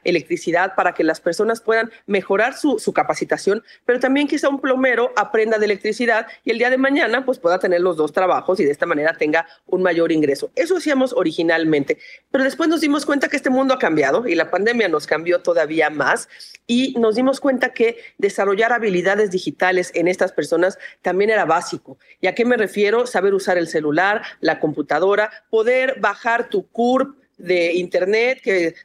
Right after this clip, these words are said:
yo creo que ninguno lo sabemos hacer, bueno, pues ellos ya lo saben hacer, aprender a utilizar Excel para hacer un presupuesto, leer planos, aquellas habilidades en general que te permiten ser mucho más empleable. Entonces, por eso le llamamos hoy el eje de empleabilidad.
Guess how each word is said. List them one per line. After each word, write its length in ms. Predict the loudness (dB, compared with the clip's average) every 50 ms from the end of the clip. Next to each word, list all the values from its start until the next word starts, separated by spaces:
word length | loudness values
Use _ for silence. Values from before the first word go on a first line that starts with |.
| _ -4
yo 160 | -2 0 0
creo 100 | 0 -2
que 120 | -2 -2 -2
ninguno 300 | 0 0 2 2 2 0
lo 100 | 0 0
sabemos 400 | 0 0 0 0 0 0 0 0
hacer, 220 | 0 0 0 0
bueno, 200 | 0 0 0 -2
pues 140 | -4 -2 -2
ellos 160 | 0 2 2
ya 100 | 2 0
lo 120 | 0 0 0
saben 320 | 0 0 0 0 0 -2
hacer, 420 | -4 -2 -2 0 0 0 0 -2 -6 -16 -20 -14 _ -4
aprender 440 | -2 0 0 0 0 2 2 0 0
a 20 |
utilizar 400 | 0 -2 -2 -2 0 0 0 0
Excel 480 | 0 -2 -4 -2 0 0 0 0 0 0
para 160 | 0 0 0
hacer 180 | 0 0 0
un 120 | 0 0 0
presupuesto, 760 | -2 -4 -4 -6 -6 -2 0 0 0 0 -2 -2 -2 -2 -2 -6 -16 -20 _
leer 400 | -4 -2 0 2 2 0 -2 -2
planos, 560 | -2 0 0 0 2 2 2 2 0 0 -2 -6 -20 -20 _ _
aquellas 480 | -6 -4 -2 -2 0 0 0 0 0 -2
habilidades 680 | 0 0 0 0 0 0 0 0 2 2 0 0 -2 -2
en 160 | -2 -2 -2
general 480 | -2 -2 0 2 2 2 2 0 -2 -6 -12 -20 -18 _ -10
que 80 | -6
te 160 | -2 -2 -2
permiten 680 | 0 0 0 0 2 0 0 0 0 0 0 0 0 -2 -6 _ _
ser 180 | -2 -2 0
mucho 240 | 0 0 0 0 0
más 220 | 0 0 0 0 -2
empleable. 800 | -4 -4 -4 -4 -2 0 2 2 2 2 2 0 0 -2 -2 _ _ _
Entonces, 260 | _ -4 -4 -4 -2 -2
por 160 | 0 0 0
eso 140 | 2 0 0
le 80 | 2
llamamos 420 | 2 2 0 0 0 0 -2 0 0
hoy 200 | 0 0 0 0
el 160 | 0 0 2 0
eje 220 | 0 0 0 0
de 80 | 0 0
empleabilidad. 920 | 0 -2 -2 0 0 0 2 2 2 2 2 2 2 2 0 0 -2 -4